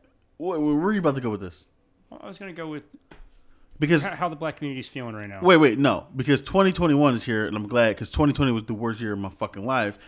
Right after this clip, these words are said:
Speaker 1: And at the end of it, I got into a car crash. I tell you.
Speaker 2: Oh.
Speaker 1: Yeah.
Speaker 2: Of
Speaker 1: So
Speaker 2: course. Yeah, I know
Speaker 1: I
Speaker 2: that.
Speaker 1: was, my mom wanted to go Christmas shopping. I went to go pick her up. I'm sitting outside our house waiting for her to come out.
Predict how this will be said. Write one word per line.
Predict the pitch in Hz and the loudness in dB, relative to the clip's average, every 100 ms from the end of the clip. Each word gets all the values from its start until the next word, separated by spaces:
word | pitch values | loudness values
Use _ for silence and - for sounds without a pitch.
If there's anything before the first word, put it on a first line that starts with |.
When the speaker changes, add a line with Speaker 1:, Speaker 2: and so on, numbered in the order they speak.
| - - | -20 -12
Speaker 1:
And | 131 | -4
at | 127 | -4
the | 127 175 | 0 4
end | 190 139 | 6 6
of | 120 | 6
it, | 117 - 127 | 2 0 0
I | 151 | 4
got | 131 | 4
into | 110 | 2
a | 110 | -2
car | - 160 | 2 2
crash. | - 98 80 104 - - | 2 -2 -4 -10 -18 -14
I | |
tell | 113 165 | -2 0
you. | 160 170 - | 0 -2 -6
Speaker 2:
Oh. | 214 175 - _ _ _ | -6 -6 -8 _ _ _
Speaker 1:
Yeah. | - 175 107 | 6 8 8
Speaker 2:
Of | 85 - - | 4 -12 2
Speaker 1:
So | - 151 131 | 10 12 10
Speaker 2:
course. | - - | 4 -6
Yeah, | 165 | -6
I | 208 | -6
know | 170 | 0
Speaker 1:
I | |
Speaker 2:
that. | 147 | 4
Speaker 1:
was, | 147 143 - | 4 2 0
my | 147 | 2
mom | 147 180 190 | 6 8 8
wanted | 180 | 4
to | 160 | 4
go | 147 | 2
Christmas | 131 196 190 139 | 4 2 2 0
shopping. | 135 113 113 | 0 0 0
I | |
went | 135 | 0
to | 147 | 0
go | |
pick | 147 160 143 | 0 -2 2
her | 143 | 4
up. | 135 | 4
I'm | 107 | 0
sitting | - 160 139 | -4 0 0
outside | 135 139 | 0 0
our | 120 | 0
house | 131 131 120 120 | 2 0 -2 0
waiting | 139 135 | 0 0
for | - 120 | -2 -6
her | |
to | - | -2
come | 139 | 2
out. | 139 107 | 2 2